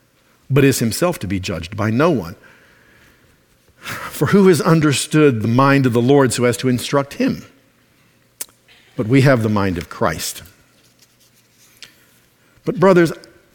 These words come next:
I couldn't address you as spiritual people, but as people of the flesh, as infants in Christ. I fed you with milk, not solid food, because you weren't ready for it. And even now you are not yet ready,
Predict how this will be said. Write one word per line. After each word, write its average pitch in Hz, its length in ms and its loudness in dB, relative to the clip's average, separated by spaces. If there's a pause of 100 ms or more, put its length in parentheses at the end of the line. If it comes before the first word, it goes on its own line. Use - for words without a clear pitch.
(160)
I 196 120 4
couldn't 254 300 0
address 214 420 2
you 180 160 2
as 131 100 2
spiritual 120 580 -2
people, 127 460 -2 (240)
but 180 100 6
as 185 140 4
people 214 340 0
of 190 80 0
the 190 80 -2
flesh, 262 520 -4 (240)
as 190 160 2
infants 202 580 -2
in 98 140 -8
Christ. - 580 -14 (1200)
I 175 80 2
fed 214 260 2
you 165 140 -2
with 151 160 -2
milk, 143 440 2
not 156 400 0
solid 98 460 -6
food, 123 220 -2
because 175 320 2
you 185 80 -2
weren't 180 260 -2
ready 165 340 2
for 95 320 -10
it. - 220 -18 (840)
And 156 140 2
even 185 260 2
now 233 200 4
you 147 180 2
are 113 60 0
not 92 240 -6
yet 92 200 -10
ready, 80 320 -14